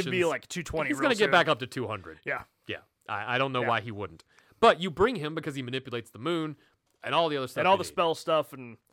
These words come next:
Speaker 1: and what are you gonna do against him?
Speaker 2: Stand around.
Speaker 1: Yeah.
Speaker 2: Or try to, try to shoot him, I guess, is the best thing you could do. But because of Galatian veterans, right, or champions right now, which
Speaker 1: Yeah, 'cause he doesn't, he's not a mount.
Speaker 2: Well, no, but he, but he's unique, yeah, so he,
Speaker 1: Oh,
Speaker 2: he
Speaker 1: he
Speaker 2: was still kinda against it.
Speaker 1: Yeah.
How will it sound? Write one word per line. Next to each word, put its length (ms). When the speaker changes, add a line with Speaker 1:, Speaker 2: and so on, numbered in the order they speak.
Speaker 1:
and 260
what 120
are 20
you 60
gonna 80
do 160
against 260
him? 120
Speaker 2:
Stand 360
around. 300
Speaker 1:
Yeah. 160
Speaker 2:
Or 140
try 180
to, 100
try 220
to 80
shoot 280
him, 120
I 80
guess, 220
is 60
the 80
best 220
thing 120
you 100
could 260
do. 240
But 160
because 200
of 80
Galatian 340
veterans, 580
right, 180
or 160
champions 480
right 180
now, 300
which 340
Speaker 1:
Yeah, 140
'cause 120
he 100
doesn't, 180
he's 160
not 100
a 40
mount. 260
Speaker 2:
Well, 140
no, 140
but 140
he, 220
but 120
he's 120
unique, 340
yeah, 160
so 220
he, 60
Speaker 1:
Oh, 160
Speaker 2:
he 60
Speaker 1:
he 80
Speaker 2:
was 80
still 120
kinda 140
against 300
it. 40
Speaker 1:
Yeah. 180